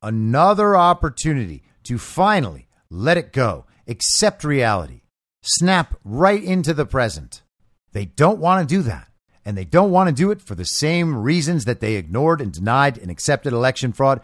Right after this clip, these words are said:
for the last two and a half years. They're small people. They are weak of character. They are scared about what the future looks like if they admit what's going on because they know how people like them treat people like us.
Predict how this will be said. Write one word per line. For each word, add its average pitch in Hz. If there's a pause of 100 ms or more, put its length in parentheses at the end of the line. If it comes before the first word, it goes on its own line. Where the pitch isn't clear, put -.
(220)
for -
the 80
last 127
two 139
and 143
a -
half 143
years. 143 (240)
They're 73
small 101
people. 143 (140)
They 92
are 87
weak 110
of 110
character. 143 (180)
They 92
are 87
scared 175
about 92
what 143
the -
future 143
looks 110
like 139 (160)
if -
they 107
admit 107
what's 127
going 123
on 123 (220)
because 104
they 95
know 147
how 104
people 175
like 107
them 165
treat 202 (260)
people 123 (160)
like 92 (180)
us. -